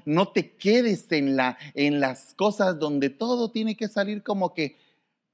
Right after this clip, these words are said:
media men-, eh, medianamente correcto. Ay, tiene que salir todo medianamente correcto, tiene que cuadrar el resultado. ¡No! Si tú quieres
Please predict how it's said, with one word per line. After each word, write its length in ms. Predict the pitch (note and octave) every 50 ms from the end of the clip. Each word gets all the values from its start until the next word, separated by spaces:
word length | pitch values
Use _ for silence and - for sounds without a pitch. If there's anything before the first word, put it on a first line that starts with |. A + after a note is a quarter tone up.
| _ _ _ _
media 520 | - D3+ E3 F3+ F#3+ G3+ F#3 G3 F#3+ F3
men-, 300 | E3 D#3 D3 C#3 C#3+ D3 -
eh, 140 | - D3 C#3
medianamente 1040 | D3 C3+ C#3 C3 D3+ C#3 C3+ C3+ C3+ D3+ E3+ F#3 F#3+ F3 E3+ F3+ F3+ E3+ - F3 -
correcto. 600 | - D3 - - D3+ D#3+ D3 _ _ _ - - _ _ _ _ _ _ _ _ _ _ _ _ _ _ _ _ _ _ _ _ _ _ _ _ _
Ay, 160 | - F3 E3 _ _
tiene 200 | _ - B3+ B3+
que 120 | A#3 - A#3
salir 300 | - A3 G#3 A#3 A3 -
todo 240 | - A3+ A3 A3+ A3+
medianamente 1080 | G#3+ G#3 G3 F#3+ F3 F#3 G3+ A3 A#3+ A#3 A3+ A3+ G#3+ G#3+ G#3+ A3 A3 G#3+ G#3+ G#3+ G#3
correcto, 580 | _ - G3+ F#3+ F#3 F3+ G3 F#3+ F3 F#3 - E3
tiene 220 | - G3+ G#3 G#3
que 180 | G#3 A3+ A3 G#3 - - - _ _
cuadrar 680 | _ - F#3+ F#3 F3+ E3+ F3+ F#3+ F#3+ G3+ G#3+ A3 A#3 A#3
el 160 | A#3 A3 G#3+
resultado. 880 | F#3+ F#3+ G3 E3 - - - E3+ E3 D#3 _ _ G3+ F#3+ F#3+ E3+ D3 A#2+
¡No! 600 | A#2+ D3 F3 G#3 C4 D#4 F#4 G4+ A4 G#4 D#4+ C4 - - - - - _ _ _ _ _ _ _ _ _ _ _ _ _ _ _ _ _ _ _ _ _ _ _ _ _ _ _ _ _ _
Si 240 | _ - - - A2
tú 280 | - _ _ C4+ C4 G#3
quieres 800 | _ - C4+ D4 C#4+ C4+ A3 C#3+ A#2+ - - - - - -